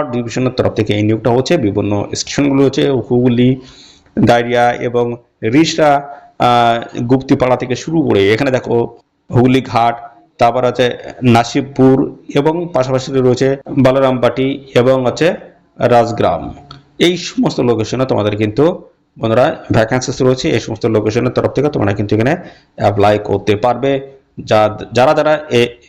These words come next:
এ-, এই লোকেশনের কাছাকাছি, আম, বসবাস করছো বা তোমাদের কাছাকাছি রেলওয়ে স্টেশন, তারা কিন্তু এখানে সবাই অ্যাপ্লাই কিন্তু করতে পারবে, ঠিক আছে? ছেলে মেয়ে সবাই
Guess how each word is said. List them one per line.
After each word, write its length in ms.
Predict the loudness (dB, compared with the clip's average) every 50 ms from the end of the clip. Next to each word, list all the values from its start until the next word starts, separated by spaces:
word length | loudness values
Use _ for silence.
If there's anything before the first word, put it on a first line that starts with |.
| -20 _ _ -16
এ-, 380 | -16 -14 _ -4 -2 -2 -2 0 0
এই 60 | 0 2
লোকেশনের 400 | 2 0 -2 -4 -4 -4 -2 -2
কাছাকাছি, 500 | -2 -2 -2 -2 -4 -4 -4 0 0 0 0 0 -2 -6 -14 -20 -20 _ _ -6
আম, 220 | -2 0 0 0 0 0
বসবাস 340 | -2 -2 -2 -2 -4 -4 -4
করছো 340 | -2 -2 -2 -2 0 -2 -2 -2 -2 -6 -16 -20 _ _ _ _ _ -2 0
বা 80 | 0 0
তোমাদের 240 | 0 0 -4 -4 -2
কাছাকাছি 380 | -2 -2 -2 -2 -2 0 2 2 2 2 0 -6 -10 _ -6 -2 0
রেলওয়ে 220 | 0 0 0 -2
স্টেশন, 300 | -4 -4 -8 -6 -6 -6 -4
তারা 180 | -4 -2 -2 -2
কিন্তু 200 | -4 -4 -6 -4 -4
এখানে 160 | -4 -2 -4
সবাই 280 | -4 -2 -2 0 0 -2 -4 -8 -18 _ _ _ _ -4 -2
অ্যাপ্লাই 320 | -2 -2 0 -2 -2 -2
কিন্তু 260 | -2 -4 -6 -4 -4 -4
করতে 300 | -2 -4 -4 -4 -6 -4
পারবে, 320 | -2 -2 -2 -2 -4 -6 -8 -10 _ _ _ _ _ _ _ _ _ -2
ঠিক 100 | 0 0 0
আছে? 120 | 0 -4 -6 -6 -10 -18 -20 -20 -20 -20 _ _ -2
ছেলে 240 | 0 2 4 4 2 2
মেয়ে 200 | 2 0 0 -2
সবাই 300 | -2 -4 -2 0 0